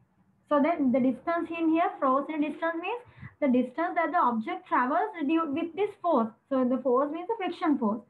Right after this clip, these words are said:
So what is the distance your particle traveled under the friction force?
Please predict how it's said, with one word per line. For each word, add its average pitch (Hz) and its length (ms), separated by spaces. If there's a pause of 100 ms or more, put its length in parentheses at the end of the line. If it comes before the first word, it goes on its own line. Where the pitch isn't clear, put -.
(380)
So 311 160
what 269 220
is 392 120
the 370 220
distance 285 360
your 294 220
particle 311 600
traveled 320 360
under 349 220
the 392 100
friction 370 340
force? 208 240